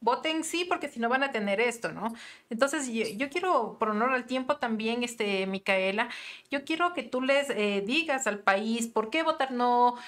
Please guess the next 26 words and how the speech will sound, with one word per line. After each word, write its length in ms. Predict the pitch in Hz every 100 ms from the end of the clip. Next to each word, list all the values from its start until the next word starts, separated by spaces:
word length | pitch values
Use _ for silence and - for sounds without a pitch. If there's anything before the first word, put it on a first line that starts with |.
| -
que 100 | 240
tú 140 | 233
estuviste 440 | 285 294 285 277 277
cerca 380 | - 254 254 247
de 80 |
este 180 | 233 233
gobierno, 760 | 226 220 226 226 226 233 233 233 233 -
eh, 680 | - 220 214 208 208 208 208
como 340 | 233 240 240 226
ciudadana, 960 | - 240 226 208 220 233 226 226 226
como 160 | 226 214
ecuatoriana, 680 | 214 208 208 208 220 220 226
que 140 | 214
quieres 240 | 220 214 233
a 80 | 220
tu 80 |
país, 360 | - 202 208 226
que 100 | 226
estás 280 | 214 214 214
fuera 300 | 220 226 233
porque 240 | 226 214
quieres 380 | - 220 226 233 -
crecer 480 | 220 208 220 226 226
y 220 | 220 208
regresar 460 | 208 202 196 214
realmente, 560 | 214 214 208 208 226 226